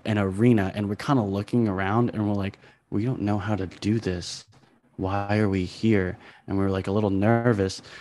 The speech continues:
but then, like, they counted us in, like, "One, two, three." I was on the drums. Doctor O was on lead, uh, on the, the lead guitar.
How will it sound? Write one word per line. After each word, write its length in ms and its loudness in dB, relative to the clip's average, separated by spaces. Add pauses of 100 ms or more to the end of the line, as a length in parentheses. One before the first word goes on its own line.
(140)
but 140 -6
then, 160 2
like, 180 -2
they 120 -4
counted 340 2
us 160 -2
in, 180 4
like, 180 -6
"One, 340 0
two, 220 2
three." 280 2 (180)
I 80 4
was 140 4
on 100 2
the 80 -2
drums. 480 -6 (920)
Doctor 300 4
O 80 6
was 140 6
on 140 6
lead, 320 2
uh, 320 -4
on 220 4
the, 360 4
the 220 -4
lead 180 2
guitar. 680 2